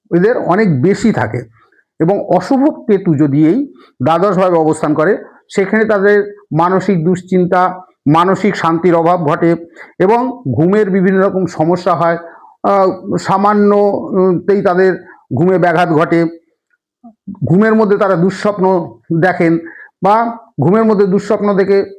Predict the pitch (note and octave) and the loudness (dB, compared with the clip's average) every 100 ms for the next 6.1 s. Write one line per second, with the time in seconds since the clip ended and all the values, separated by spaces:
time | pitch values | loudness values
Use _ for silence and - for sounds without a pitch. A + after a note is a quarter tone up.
0 | - G3 G3 F#3 D#3 D#3 F3+ F3+ F3 F3 | -8 -2 0 2 2 0 0 0 -2 -4
1 | - - _ - D4 C#4 C#4+ C4 B3+ - | -10 -20 _ 0 2 2 2 2 0 -2
2 | - F3+ G3+ F#3+ F#3 F3+ B2+ A2+ - G3 | -8 -2 2 2 2 0 -2 -6 -4 -2
3 | F#3+ G#3 G3+ F#3+ F#3 G3+ A3 D4+ - - | -2 -2 0 0 0 -2 -2 -2 -8 -20
4 | - - A3 C#4 C#4+ - C3 F#3 A#3 C4+ | -4 0 0 -2 -6 -6 -2 2 2 2
5 | C#4+ C#4 C4+ C4+ F#3+ G3+ - C#4+ C4+ C4 | 2 0 0 0 0 0 -2 -2 0 0